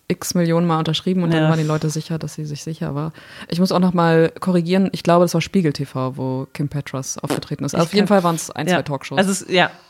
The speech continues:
Speaker 2: es war halt einfach öffentlich. Zweitausendsieben hat Kim Petras dann begonnen, an ihrer musikalischen Karriere zu basteln, hier in Deutschland.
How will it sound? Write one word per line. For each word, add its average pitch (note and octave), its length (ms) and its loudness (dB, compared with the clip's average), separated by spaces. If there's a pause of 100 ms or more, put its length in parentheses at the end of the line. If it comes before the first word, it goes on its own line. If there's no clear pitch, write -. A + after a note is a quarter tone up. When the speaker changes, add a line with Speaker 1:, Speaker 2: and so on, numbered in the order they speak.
Speaker 2:
es - 100 -20
war G#3 140 4
halt G#3 160 2
einfach E3+ 280 -2
öffentlich. D3+ 500 -10 (920)
Zweitausendsieben A3+ 1160 2
hat C4+ 160 0
Kim A#3 160 -2
Petras A#3 400 -2
dann G3+ 360 2
begonnen, F#3+ 380 2
an F#3 140 -2
ihrer F#3+ 180 0
musikalischen F#3 800 0
Karriere E3+ 420 0
zu B3 160 -6
basteln, B3 500 0
hier G3 240 0
in E3+ 200 0
Deutschland. B3+ 1000 -2